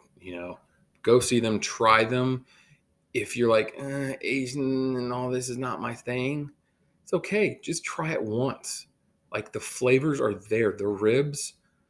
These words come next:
no matter which ones you get, are there. It's awesome. The flavors are there. Um, you know, give 'em a try, give 'em a shot, but go see them. They're great guys. New York Times top fifty,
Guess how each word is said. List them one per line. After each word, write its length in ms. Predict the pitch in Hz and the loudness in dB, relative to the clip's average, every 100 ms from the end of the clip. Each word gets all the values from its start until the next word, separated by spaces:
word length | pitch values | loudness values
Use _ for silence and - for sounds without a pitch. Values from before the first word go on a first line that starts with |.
| _ _ _ - | _ _ _ -6
no 80 | 135 | -2
matter 240 | 131 117 | 0 2
which 240 | 110 127 | 0 0
ones 200 | 135 123 | 0 -2
you 60 | 107 | -2
get, 240 | 110 131 - | -2 -2 -4
are 140 | 98 98 98 | -10 -10 -8
there. 380 | 104 110 123 - | -6 -6 -6 -10
It's 180 | 95 - - | -16 -18 -14
awesome. 560 | - 104 - - 95 - | -10 -8 -8 -8 -10 -16
The 80 | - | -16
flavors 520 | - 147 175 185 143 | -8 0 2 4 4
are 160 | 107 - | 2 0
there. 280 | 95 98 - - _ _ _ _ _ - | -4 -6 -8 -16 _ _ _ _ _ -16
Um, 480 | 95 92 87 98 - | -12 -10 -10 -12 -12
you 140 | 107 | -12
know, 60 | 98 | -4
give 160 | - 160 | 2 4
'em 100 | 165 | 4
a 20 | |
try, 340 | - - 104 92 | 2 -2 -6 -2
give 200 | 110 131 | 0 0
'em 60 | |
a 40 | 120 | 0
shot, 480 | - 107 139 - - _ _ _ _ | 0 0 -2 -6 -16 _ _ _ _
but 220 | - 110 - | -2 0 4
go 180 | 117 | 4
see 260 | 139 - 113 | 4 2 2
them. 260 | 131 135 120 | 2 0 0
They're 120 | 113 | -2
great 300 | 107 123 110 | 2 2 2
guys. 500 | 104 120 127 120 - | 0 2 0 -2 -8
New 300 | 98 95 113 | -12 -4 -2
York 200 | 139 - | 0 -2
Times 300 | - 135 127 | -4 -2 -4
top 300 | - - - | -4 -6 -2
fifty, 460 | 131 127 143 143 | -2 -2 -4 -6